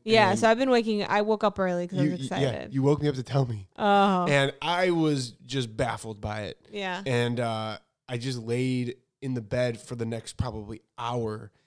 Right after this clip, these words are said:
Speaker 1: Me
Speaker 2: And,
Speaker 1: too.
Speaker 2: and the entire time I was laying there, I was living in that house.
Speaker 1: Yeah.
Speaker 2: I was walking around the whole house. I was
Speaker 1: Mm-hmm.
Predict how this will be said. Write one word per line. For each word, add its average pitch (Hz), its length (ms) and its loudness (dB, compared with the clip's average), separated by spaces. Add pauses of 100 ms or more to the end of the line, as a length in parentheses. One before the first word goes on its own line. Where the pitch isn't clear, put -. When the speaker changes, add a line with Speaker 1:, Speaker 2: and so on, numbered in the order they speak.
Speaker 1:
Me 208 120 -6
Speaker 2:
And, 196 80 -4
Speaker 1:
too. 185 300 0
Speaker 2:
and 139 140 -6
the 147 120 0
entire 139 600 0
time 120 540 -4
I 117 100 -4
was 110 160 -2
laying 113 320 -2
there, 98 280 -8 (280)
I 123 60 2
was 110 180 -2
living 117 600 -2
in 160 200 -2
that 117 200 -6
house. - 500 -12
Speaker 1:
Yeah. 104 240 -6 (220)
Speaker 2:
I - 20 -8
was 127 140 -4
walking 135 400 -4
around 127 260 -2
the 113 80 -4
whole 120 240 -2
house. 117 360 -8 (200)
I 117 60 -8
was 113 100 -6
Speaker 1:
Mm-hmm. 101 60 -4